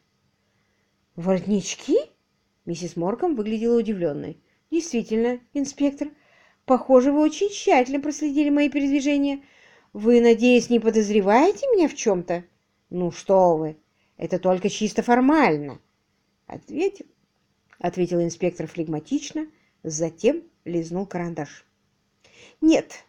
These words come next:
я не покупала никаких воротничков. Я только посмотрела несколько». «Посмотрели несколько?» «Да, но это не то, что нужно моему мужу».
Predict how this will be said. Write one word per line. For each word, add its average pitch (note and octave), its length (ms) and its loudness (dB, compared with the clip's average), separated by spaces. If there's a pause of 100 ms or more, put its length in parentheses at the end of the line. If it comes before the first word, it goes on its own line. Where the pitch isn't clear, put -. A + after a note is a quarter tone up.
(120)
я G4 180 2
не F4+ 120 4
покупала G#3+ 500 0
никаких D#4+ 560 -2
воротничков. A3+ 560 -4 (440)
Я A#3+ 140 8
только A#3+ 260 8
посмотрела A3+ 600 2
несколько». E3 640 2 (760)
«Посмотрели F3+ 560 0
несколько?» F3+ 580 -2 (480)
«Да, E4+ 420 6
но F4+ 160 4
это G#4+ 160 2
не F#4+ 140 4
то, G#4 160 0
что C#4 200 -2
нужно B3+ 280 0
моему A3 320 4
мужу». E3+ 400 -6